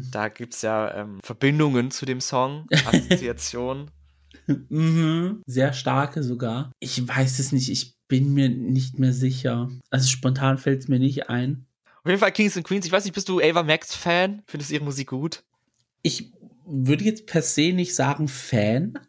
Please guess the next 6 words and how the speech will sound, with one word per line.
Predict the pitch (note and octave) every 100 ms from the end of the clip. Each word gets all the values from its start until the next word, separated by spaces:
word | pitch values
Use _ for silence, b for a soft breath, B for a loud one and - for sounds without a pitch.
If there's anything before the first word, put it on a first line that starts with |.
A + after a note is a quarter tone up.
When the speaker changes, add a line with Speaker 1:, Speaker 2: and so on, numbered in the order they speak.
| -
Speaker 2:
aber | A#2 D#3 D#3+ D#3+ D3+
ich | C3+ -
find | - - D3+ G3+ G#3+ -
ihre | C#3+ C#3 C3+
Musik | C3 B2+ B2 A#2+ D3 B2+
mittlerweile | G#3 G#3+ D3+ C3 A#2+